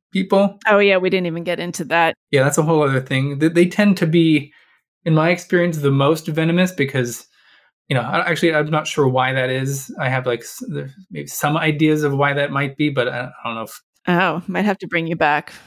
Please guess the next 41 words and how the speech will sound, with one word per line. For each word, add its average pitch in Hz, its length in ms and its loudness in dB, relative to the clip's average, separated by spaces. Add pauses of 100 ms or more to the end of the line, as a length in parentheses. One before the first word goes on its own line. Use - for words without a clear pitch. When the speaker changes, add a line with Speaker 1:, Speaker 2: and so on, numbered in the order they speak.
(140)
Speaker 2:
or - 140 -12
do - 380 -16
some 175 180 -4
bonus 170 340 -2
content. 185 560 -2
<laughs> 262 60 2 (420)
Speaker 1:
And 196 180 4
so 202 140 4
there's, 190 420 2
there's, 196 560 0 (240)
there's 202 180 4
all 190 160 6
kinds 175 240 -2
of 160 80 2
personality 151 460 0
reasons 143 340 -2
why 135 120 2
you 131 100 0
might 131 300 -4
think 135 280 -4
that, 131 180 -2 (640)
wh-, 151 200 -2
why 135 160 0
they're 135 220 0
so, 135 480 -2 (120)
uh, 131 300 -2 (180)
sort 139 220 -2
of 123 80 -2
rabid 135 300 0
online 147 420 -2
about 147 240 -2
this 143 140 -4
stuff. 160 400 -2
But 175 100 2
another 180 400 4
thing 139 360 -4
is, 131 140 0
I 123 120 -2
think, 131 200 -6
is 120 180 -6
that, 123 180 0